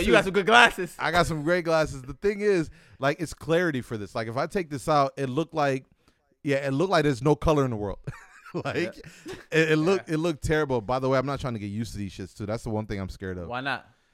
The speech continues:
Speaker 2: Oh, you the, uh, yeah,
Speaker 1: 'Cause
Speaker 2: you
Speaker 1: then
Speaker 2: know,
Speaker 1: I'm
Speaker 2: I
Speaker 1: gonna
Speaker 2: got
Speaker 1: be too
Speaker 2: siblings.
Speaker 1: dependent on it. Yeah, I'm,
Speaker 2: No,
Speaker 1: oh,
Speaker 2: I got
Speaker 1: my,
Speaker 2: siblings. My
Speaker 1: I, yeah, I go to
Speaker 2: yeah.
Speaker 1: work and I be telling, uh, people, "Yo, can you, uh, can you do this?" And they be like, "Oh, <laughs> hold on, let me, <laughs> let me pull out the." gla-
Speaker 2: Nah.
Speaker 1: I'm not trying to be one of
Speaker 2: Facts,
Speaker 1: those.
Speaker 2: facts.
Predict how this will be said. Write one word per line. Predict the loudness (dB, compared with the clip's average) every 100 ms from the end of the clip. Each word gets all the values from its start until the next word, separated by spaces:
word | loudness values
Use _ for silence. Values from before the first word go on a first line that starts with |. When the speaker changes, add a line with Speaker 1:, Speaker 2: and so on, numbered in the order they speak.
| _ _ -2
Speaker 2:
Oh, | 0 0
you | -2 -6
the, | -8
uh, | -10 -8
yeah, | -4 -2
Speaker 1:
'Cause | 0
Speaker 2:
you | 2
Speaker 1:
then | 2
Speaker 2:
know, |
Speaker 1:
I'm | 2
Speaker 2:
I | 0
Speaker 1:
gonna |
Speaker 2:
got | 0
Speaker 1:
be | -2
too | -2
Speaker 2:
siblings. | -2 2
Speaker 1:
dependent | 2 2 -4
on | -4 -6
it. | -8
Yeah, | -6 -4 -4 -6
I'm, | -8
Speaker 2:
No, | -2
Speaker 1:
oh, | 2
Speaker 2:
I |
got | 2 0
Speaker 1:
my, | -2
Speaker 2:
siblings. | -6 -6 -10
My | -6
Speaker 1:
I, | -6 -4
yeah, | -2 0
I |
go | 2 2
to |
Speaker 2:
yeah. | 4
Speaker 1:
work | 4 2
and | 0
I | -4
be | -6
telling, | -6 -6 -4 -6 -8
uh, | -6
people, | -4 -6 -4
"Yo, | -2 -2 -2
can | -6 -8
you, | -6 -4
uh, | -2 -2
can | -4 -8
you | -8
do | -6 -4
this?" | -2 -4
And | -4
they |
be | -10
like, | -8
"Oh, | -10
<laughs> | -8 -8
hold | -4 -2
on, | -2
let | -2
me, | -4 -6 -12 -8
<laughs> | -4 0
let | 2 0 -2 -8
me | -6
pull | -2 -4
out | -4
the." |
gla- | -6 -6
Speaker 2:
Nah. |
Speaker 1:
I'm | -6
not | -4 -4
trying | -6
to | -8
be | -4
one | -2
of | -2
Speaker 2:
Facts, | -4
Speaker 1:
those. | -6
Speaker 2:
facts. | -6 -10